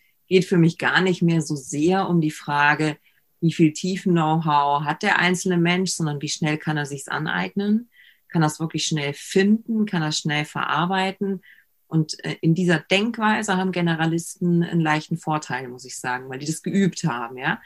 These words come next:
dass sie, ähm, vieles eben nicht wissen, sondern wissen müssen, wo es steht oder wen man fragen kann und wie man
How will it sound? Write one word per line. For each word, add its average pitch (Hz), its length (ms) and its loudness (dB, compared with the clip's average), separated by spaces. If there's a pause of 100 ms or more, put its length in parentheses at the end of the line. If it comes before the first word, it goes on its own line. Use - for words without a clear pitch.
(280)
dass 147 220 -4
sie, 147 160 0
ähm, 139 320 -4
vieles 156 320 4
eben 156 160 4
nicht 202 240 0
wissen, 202 240 0
sondern 160 320 0
wissen 170 200 4
müssen, 160 300 2
wo 139 120 -4
es - 80 -4
steht 202 320 2
oder 160 180 0
wen 151 140 2
man 139 140 -6
fragen 196 440 0
kann 196 380 -2 (300)
und 165 120 0
wie 165 100 6
man 156 280 4